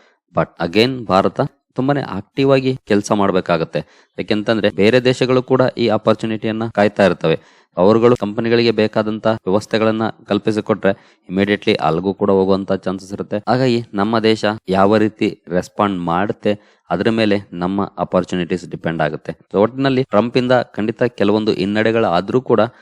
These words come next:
ಆದ್ರೆ ನಮಗೆ ಮುನ್ನಡೆಗಳಾಗುವಂತ ಹಲವು ಆಪರ್ಚುನಿಟೀಸ್ ಖಂಡಿತ ಸಿಗ್ತವೆ ಈ ವಿಚಾರದಲ್ಲಿ ನಾವು ನೋಡೋದಾದ್ರೆ. So ನೋಡೋಣ ಎಷ್ಟು ಮಟ್ಟಿಗೆ ಅದನ್ನ ಮುಂದಿನ ದಿನಗಳಲ್ಲಿ ಬಳಸ್ಕೊಳ್ಳಕ್ಕೆ ಸಾಧ್ಯ ಆಗುತ್ತೆ ಅಂತ. ಇನ್ನು ಎರಡನೇ ನ್ಯೂಸ್ ಅನ್ನ ನೋಡಿದರೆ DeepSeek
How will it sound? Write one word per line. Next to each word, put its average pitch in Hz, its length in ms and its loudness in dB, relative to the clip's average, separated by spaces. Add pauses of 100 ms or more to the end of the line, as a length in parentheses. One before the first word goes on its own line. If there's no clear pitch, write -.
(280)
ಆದ್ರೆ 101 320 0
ನಮಗೆ 107 260 2
ಮುನ್ನಡೆಗಳಾಗುವಂತ 117 1120 0
ಹಲವು 117 680 2
ಆಪರ್ಚುನಿಟೀಸ್ 104 880 -4
ಖಂಡಿತ 107 380 -2
ಸಿಗ್ತವೆ 98 520 0 (320)
ಈ 90 280 -2
ವಿಚಾರದಲ್ಲಿ 85 500 0
ನಾವು 82 320 -2
ನೋಡೋದಾದ್ರೆ. 85 580 -2 (180)
So 110 100 -2
ನೋಡೋಣ 113 220 4 (360)
ಎಷ್ಟು 101 240 -6
ಮಟ್ಟಿಗೆ 90 360 -2
ಅದನ್ನ 82 220 -4 (140)
ಮುಂದಿನ 87 260 -2
ದಿನಗಳಲ್ಲಿ 80 340 -2
ಬಳಸ್ಕೊಳ್ಳಕ್ಕೆ 80 680 0
ಸಾಧ್ಯ 78 460 -6
ಆಗುತ್ತೆ 76 380 -4
ಅಂತ. - 180 -14 (520)
ಇನ್ನು 117 200 0
ಎರಡನೇ 107 540 4
ನ್ಯೂಸ್ 101 220 0
ಅನ್ನ 98 120 0
ನೋಡಿದರೆ 104 520 -2 (140)
DeepSeek 107 460 0